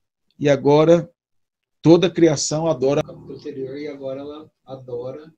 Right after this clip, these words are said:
Speaker 1: Uhum.
Speaker 2: né, na consuma-, na consumação.
Speaker 1: Muito bem, exatamente. Romanos fala da, dessa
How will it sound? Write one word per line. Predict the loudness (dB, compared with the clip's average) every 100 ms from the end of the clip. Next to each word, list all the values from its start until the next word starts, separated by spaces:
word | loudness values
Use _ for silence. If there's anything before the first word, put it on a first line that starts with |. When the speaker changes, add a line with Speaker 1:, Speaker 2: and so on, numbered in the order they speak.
| _ -18
Speaker 1:
Uhum. | -14 -14 -14 -20
Speaker 2:
né, | -20 _ _ _ _
na | -20
consuma-, | -20 -20 -20 -20 _
na | -20
consumação. | -20 _ _ _ _ _ _ _ _ _ _ _ _ _
Speaker 1:
Muito | -16 -8
bem, | 0 0 0
exatamente. | -4 -4 -2 -2 -2 -6 -12 -16 _ -12
Romanos | -6 -2 0 -2
fala | -2 0 0 0
da, | -2 -2 -6 _ _ _ _ _ _ _ _ _ _ _ 0
dessa | 2 2 4 2 2